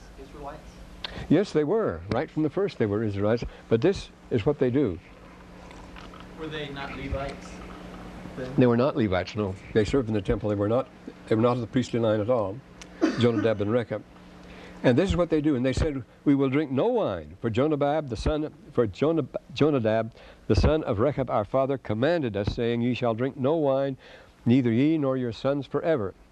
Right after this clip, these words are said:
Speaker 2: And with integrity, they had, they had observed that rule. "Neither shall ye build a house, nor sow seed." They didn't sow wheat because they said wheat was the, what Adam did after he fell.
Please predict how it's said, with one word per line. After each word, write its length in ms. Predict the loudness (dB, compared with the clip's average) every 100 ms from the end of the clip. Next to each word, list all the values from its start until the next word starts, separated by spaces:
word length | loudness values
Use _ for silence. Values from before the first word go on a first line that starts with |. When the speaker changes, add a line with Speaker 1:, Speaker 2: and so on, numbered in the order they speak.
| -20
Speaker 2:
And 280 | -20 -12 -6
with 120 | -2
integrity, 460 | 0 2 0 0 0
they 160 | 2
had, 220 | 2 0 -8 -2
they 80 | 2
had 160 | 4
observed 380 | 4 2 2 2
that 220 | 0 -2
rule. 240 | -4 -8 -10 -20 -20 -20 -18 -18 -14 2
"Neither 240 | 2 4
shall 200 | 2 0
ye 120 | 2 2
build 220 | 0 0
a 80 | 0
house, 420 | 0 -2 -4 -2
nor 120 | -2
sow 200 | 0 -4
seed." 320 | -2 -2 0
They 80 | 0
didn't 260 | -2 -4 -4
sow 320 | -2 -2 -2 -10 -20 -2
wheat 200 | 2 2
because 300 | 0 -2 -2
they 140 | 0 -2
said 240 | 0 -4 0
wheat 180 | 0 0 -10 -20 -2
was 280 | 2 2 0
the, 200 | 0 0 -4 -4
what 160 | -2 2
Adam 280 | 2 2
did 200 | 0 -2 -2
after 300 | -4 -2 -2
he 120 | -2
fell. 540 | 0 0 2 0 -2